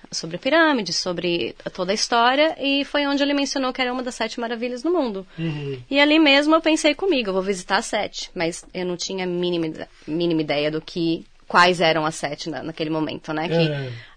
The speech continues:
Speaker 1: a, essas sete maravilhas que eu visitei foram a do mundo moderno,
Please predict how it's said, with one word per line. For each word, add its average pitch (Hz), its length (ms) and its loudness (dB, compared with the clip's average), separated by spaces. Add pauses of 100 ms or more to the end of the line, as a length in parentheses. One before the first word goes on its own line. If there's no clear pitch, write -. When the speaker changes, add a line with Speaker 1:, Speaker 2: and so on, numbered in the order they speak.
(180)
Speaker 1:
a, 170 280 8
essas 180 240 0
sete 202 280 0
maravilhas 180 480 0
que - 60 -8
eu 175 60 -6
visitei 180 400 -4
foram 185 320 -6
a 175 60 -2
do 170 100 -4
mundo 170 240 -2
moderno, 190 640 0